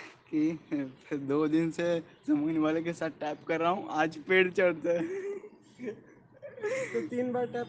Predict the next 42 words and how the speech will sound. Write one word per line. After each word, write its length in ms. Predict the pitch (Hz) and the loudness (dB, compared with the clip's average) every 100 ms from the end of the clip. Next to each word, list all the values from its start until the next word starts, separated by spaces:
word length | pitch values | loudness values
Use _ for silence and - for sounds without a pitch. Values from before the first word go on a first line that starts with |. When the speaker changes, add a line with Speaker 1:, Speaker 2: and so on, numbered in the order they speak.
| 226 | -4
Speaker 2:
का 60 | |
हुआ 200 | 214 170 | -4 -4
उसमें? 380 | 143 131 123 127 131 - | -4 -6 -10 -14 -14 -12
Speaker 1:
तो 60 | 160 | -10
तीसरी 380 | 165 160 180 170 | -6 -4 -2 -2
बार 180 | 170 | -2
वो 140 | 175 170 | -2 -4
पेड़ 300 | 160 175 175 | -4 -4 -2
चढ़ 160 | 180 | -2
के 120 | 170 175 | -2 -2
महेश 300 | 170 170 165 | 0 0 0
के 120 | 165 | -4
साथ 140 | 156 | -4
टैप 260 | 147 156 139 156 | -6 -8 -8 -6
करता 240 | 143 156 | -6 -4
है 80 | 165 | -4
ना 100 | 151 | -4
अब। 120 | 127 | -6
Speaker 2:
अच्छा, 200 | - 160 | -10 -12
हाँ, 1040 | 139 - 123 - 135 113 _ _ - 277 349 415 _ - | -14 -18 -20 -20 -20 -20 _ _ -14 -8 -8 -8 _ -10
हाँ। 200 | 277 339 - - - - - _ _ _ _ 196 | -4 -4 -6 -14 -14 -14 -18 _ _ _ _ -8
तो 120 | 226 | 0
एक 220 | 220 302 | 0 0
सेकंड, 240 | 277 226 | 0 0
एक 140 | 233 220 | -2 -4
सेकंड, 220 | 202 185 | -8 -10
एक 60 | 170 | -10
सेकंड। 200 | 147 135 - _ _ _ _ | -14 -16 -20 _ _ _ _
तो 120 | 160 175 | -12 -10
मतलब 380 | 190 196 175 143 _ _ _ 131 143 | -6 -6 -8 -14 _ _ _ -16 -8
हमारे, 340 | 165 190 226 | -6 -4 -4
हमारा 340 | 196 185 233 | -4 -4 -4
वर्जन 360 | 240 190 170 160 | -4 -4 -6 -8
कैसा 280 | 143 120 113 | -10 -14 -16
लगा 220 | 110 110 | -18 -20
तेरे 240 | - 98 | -20 -20
को? 180 | 113 117 _ - - - 113 | -20 -20 _ -20 -20 -14 -8
Speaker 1:
अ, 40 | 120 | -4
मैंने 200 | 131 143 | -4 -4
सुना 220 | 143 139 | -4 -4
ही 60 | 127 | -4
नहीं। 180 | 104 | -8